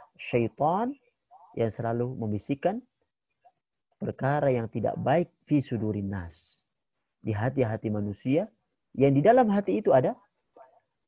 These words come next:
ada hati. Di dalam dada itu ada, ada hati. Yang Rasulullah Shallallahu alaihi wasallam men-, memohon kepada Allah Subhanahu wa taala untuk diteguhkan.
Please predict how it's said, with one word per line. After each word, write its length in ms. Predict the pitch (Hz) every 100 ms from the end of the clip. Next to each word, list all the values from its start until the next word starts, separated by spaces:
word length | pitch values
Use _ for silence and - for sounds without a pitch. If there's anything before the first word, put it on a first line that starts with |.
| -
ada 160 | 120 113
hati. 720 | 95 92 117 135 143 - 101 - _ _ _ _ _
Di 160 | - 104
dalam 240 | 123 160
dada 240 | 156 147 139
itu 160 | 170
ada, 240 | 190 120 165 - _ _ _ - - _ -
ada 160 | 107
hati. 480 | 87 104 127 120 87 - _ _ _ _ _ _ _ _ _ _ _ _ -
Yang 320 | 107 104 104 - _ _
Rasulullah 480 | - 98 160 147 135
Shallallahu 400 | 127 117 113 110
alaihi 320 | 117 117 107
wasallam 480 | 101 143 156 214 277 _ _ _ _ _ _ _ -
men-, 320 | 117 113 107
memohon 480 | 113 117 156 180 147
kepada 160 | 131 -
Allah 240 | 127 139
Subhanahu 560 | - 113 113 139 123 107
wa 20 |
taala 280 | 107 117 135
untuk 320 | 120 127 131
diteguhkan. 640 | 123 104 98 113 - 98